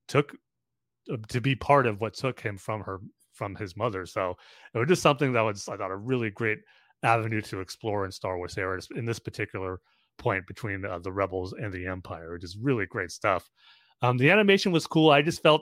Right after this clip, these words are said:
um, the stor-, the Stormtroopers didn't, uh,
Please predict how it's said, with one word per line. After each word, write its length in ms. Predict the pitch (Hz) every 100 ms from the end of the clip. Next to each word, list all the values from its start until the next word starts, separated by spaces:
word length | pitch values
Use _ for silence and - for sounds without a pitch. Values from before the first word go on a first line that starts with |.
| -
um, 420 | 120 120 110 123 -
the 60 | -
stor-, 280 | - 135 131 - _
the 60 | 131
Stormtroopers 600 | - 160 165 175 175 170
didn't, 340 | 170 160 190 _ _ _ _ -
uh, 360 | 135 139 139